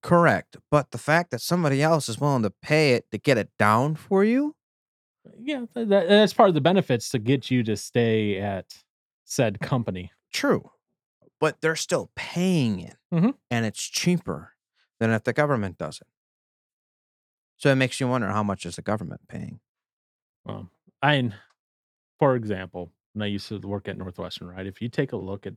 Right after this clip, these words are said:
Speaker 2: what the actual bill is, I don't think I could have gotten individual insurance, taking into account what Northwestern was paying, right?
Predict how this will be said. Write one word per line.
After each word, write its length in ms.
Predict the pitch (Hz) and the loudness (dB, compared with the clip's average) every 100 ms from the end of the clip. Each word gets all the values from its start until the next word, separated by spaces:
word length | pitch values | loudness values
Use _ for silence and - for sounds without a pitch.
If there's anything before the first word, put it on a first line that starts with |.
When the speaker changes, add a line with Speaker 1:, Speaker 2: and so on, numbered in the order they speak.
| - | -14
Speaker 2:
what 140 | 101 | -14
the 60 | - | -14
actual 280 | 92 - 90 | -18 -16 -12
bill 300 | 92 90 87 | -10 -8 -6
is, 280 | 95 - - _ _ _ _ _ _ _ _ _ _ _ _ _ _ | -8 -8 -16 _ _ _ _ _ _ _ _ _ _ _ _ _ _
I 60 | 127 | -4
don't 200 | 143 147 | -2 -4
think 640 | _ 113 139 131 127 - - _ _ - | _ -8 -4 -2 -4 -10 -20 _ _ -10
I 100 | 110 | -8
could 120 | 104 | -6
have 60 | 104 | -6
gotten 220 | 107 101 | -4 -6
individual 580 | 101 107 95 98 98 95 _ - | -4 -6 -4 -6 -6 -8 _ -12
insurance, 560 | 104 - 104 101 - - _ _ _ _ _ | -10 -6 -6 -6 -10 -20 _ _ _ _ _
taking 400 | - 123 170 160 | -4 -2 0 0
into 240 | 156 143 | 0 0
account 320 | 139 139 120 107 | -2 -2 -2 -2
what 160 | 113 | -4
Northwestern 440 | 113 110 110 104 110 | -4 -6 -6 -6 -6
was 100 | 98 | -8
paying, 380 | - 98 87 | -8 -8 -8
right? 360 | 87 98 131 - | -8 -6 -6 -10